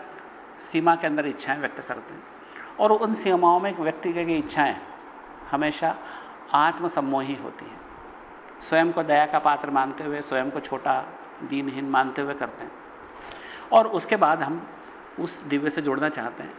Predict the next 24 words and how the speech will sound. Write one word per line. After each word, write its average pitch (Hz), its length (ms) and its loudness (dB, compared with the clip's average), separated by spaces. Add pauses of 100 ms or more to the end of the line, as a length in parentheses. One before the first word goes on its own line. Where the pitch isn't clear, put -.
(100)
जो 165 200 -8 (360)
संभव 139 220 0
नहीं 147 120 -2
हो - 60 -10
पाता। - 320 -14 (1160)
जब 226 180 6
हम 247 460 0
उस 214 140 0 (360)
दिव्य 240 300 4
से 254 140 4
जुड़ते 160 340 4
हैं 202 300 -2 (3250)
तो 226 60 10
हमारा 170 560 4 (1200)
दायरा 151 320 2
एकदम 160 280 -2
विकसित 156 340 -4
हो 127 60 -6
जाता 117 220 -12
है, - 80 -16 (1500)
क्योंकि 254 260 0
उस 269 300 -2
दिव्य 185 380 4
में 240 300 0